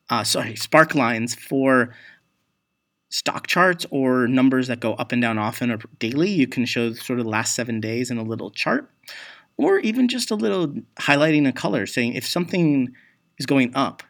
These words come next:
don't just say up and don't just say the number it's, uh, going up, s-, put that in green.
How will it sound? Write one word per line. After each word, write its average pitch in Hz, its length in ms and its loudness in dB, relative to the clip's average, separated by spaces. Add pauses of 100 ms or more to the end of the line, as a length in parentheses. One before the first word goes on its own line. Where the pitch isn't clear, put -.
(120)
don't 139 160 2
just 135 180 -4
say 113 240 -2
up 117 280 -4
and 123 100 -4
don't 123 160 0
just - 180 -6
say 120 80 0
the 107 100 -2
number 123 320 0
it's, - 300 -12
uh, 113 160 -6 (240)
going 110 220 -2
up, 139 140 -2
s-, - 120 -10 (220)
put - 180 -6
that 147 120 2
in 165 120 2
green. 165 480 0